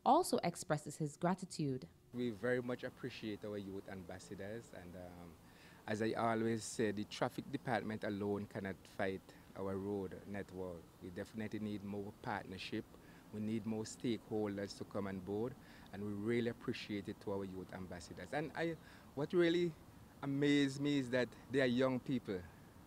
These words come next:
Speaker 2: You know, they are young people in the society, and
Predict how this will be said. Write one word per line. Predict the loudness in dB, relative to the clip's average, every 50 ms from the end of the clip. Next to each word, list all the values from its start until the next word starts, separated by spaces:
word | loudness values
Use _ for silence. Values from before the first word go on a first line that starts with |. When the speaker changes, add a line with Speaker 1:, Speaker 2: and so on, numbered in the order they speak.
| -16 -10
Speaker 2:
You | -6 -2
know, | 0 2 2
they | 4 2
are | 2
young | 4 4 2 2 2 0
people | 0 -2 -2 -2 -2 -4 -4 -4 -4 -6
in | -6 -4
the | -4 -4
society, | -4 -4 -6 -4 -2 -2 0 -2 -2 -2 -6 -8 -8 -8 -12 -18 -18 -18 -18 -18 -14 -8
and | -6 -4 -4 -4 -4 -6 -10